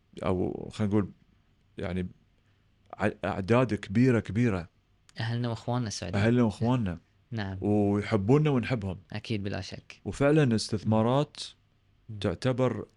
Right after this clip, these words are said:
Speaker 1: اللي بتروح لهم الميالس،
Speaker 2: مهم.
Speaker 1: يقولون لك: "إحنا قاعدة،
Speaker 2: مم.
Speaker 1: خمستاشر بالمية من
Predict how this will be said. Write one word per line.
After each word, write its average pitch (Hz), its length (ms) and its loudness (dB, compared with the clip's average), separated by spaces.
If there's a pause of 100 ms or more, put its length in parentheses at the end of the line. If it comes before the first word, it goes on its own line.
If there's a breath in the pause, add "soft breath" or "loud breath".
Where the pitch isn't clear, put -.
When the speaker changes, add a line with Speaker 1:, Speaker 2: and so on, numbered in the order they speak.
(160)
Speaker 1:
اللي 101 140 0
بتروح 120 340 -8
لهم 117 120 0
الميالس، 117 760 0 (200)
Speaker 2:
مهم. 110 340 -6 (160)
Speaker 1:
يقولون 143 360 2
لك: 139 160 0
"إحنا 143 560 -2 (600)
قاعدة، 117 520 0 (240)
Speaker 2:
مم. 113 380 -6
Speaker 1:
خمستاشر 143 640 0
بالمية 120 560 0 (560)
من 98 380 0